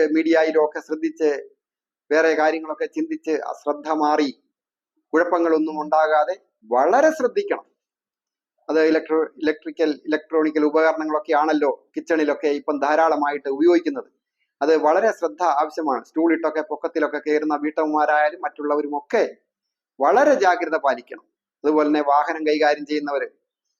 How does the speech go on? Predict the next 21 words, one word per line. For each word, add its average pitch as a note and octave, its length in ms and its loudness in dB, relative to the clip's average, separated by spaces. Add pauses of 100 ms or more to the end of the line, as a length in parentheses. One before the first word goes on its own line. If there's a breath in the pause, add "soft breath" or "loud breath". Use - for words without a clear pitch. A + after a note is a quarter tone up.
(260)
വാഹനം F#3 340 4
കൈകാര്യം F#3 360 2
ചെയ്യാതെ F3+ 360 0
പറ്റുകയില്ലല്ലോ, F3 680 2 (120)
വാഹനത്തിൽ D#3 520 -2
കയറാതെ. D#3+ 420 2 (920)
അലക്ഷ്യമായിട്ട് G3+ 720 2
വാഹനം F#3 440 2
കൈകാര്യം F3+ 400 2
ചെയ്യുന്നവരുടെ E3+ 500 -2
കൂടെ D#3 240 0
യാത്ര D3+ 260 0
ചെയ്യാതിരിക്കുക. C3+ 600 -2 (140)
സ്വന്തമായിട്ട് E3+ 640 2 (280)
വാഹനം D#3+ 360 0
കൈകാര്യം E3+ 420 2
ചെയ്യുന്നവർ D3+ 460 0 (540)
സാഹസികമായി F#3+ 760 2
വാഹനം D#3 380 -2
കൈകാര്യം D3 420 -2
ചെയ്യാതിരിക്കുക. C3+ 500 -4